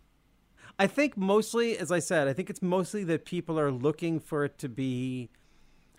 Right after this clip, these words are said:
a film that it's not even trying to be. So, y-, you know, that's a lot of time what, what we come up against in this World Is Wrong exploration of film, is that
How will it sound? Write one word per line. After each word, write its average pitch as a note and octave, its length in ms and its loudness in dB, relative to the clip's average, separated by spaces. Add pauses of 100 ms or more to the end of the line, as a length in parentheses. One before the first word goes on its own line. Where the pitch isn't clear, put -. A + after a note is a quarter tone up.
(100)
a C#3 80 -2
film C#3 440 4
that C3 140 4
it's B2+ 200 -4
not B2+ 220 2
even A#2 240 -2
trying A#2 400 0
to A2+ 80 -6
be. G2+ 360 -8 (280)
So, B2 520 2 (460)
y-, - 360 -18 (120)
you F#3 80 -2
know, D3 160 2
that's D3 340 2
a F#3 60 -2
lot D3+ 320 4
of D#3+ 220 -4
time E3+ 840 -4
what, C#3+ 300 -4
what D#3+ 100 0
we D3 80 0
come D#3 200 -2
up D#3 140 0
against D#3+ 400 -6
in D#3 120 -2
this D#3 180 -4
World D#3 220 -2
Is C3+ 100 -6
Wrong D3+ 480 -2 (600)
exploration C#3+ 760 -4
of C3 80 -8
film, D3 440 -4 (480)
is C3 300 0
that C3 420 0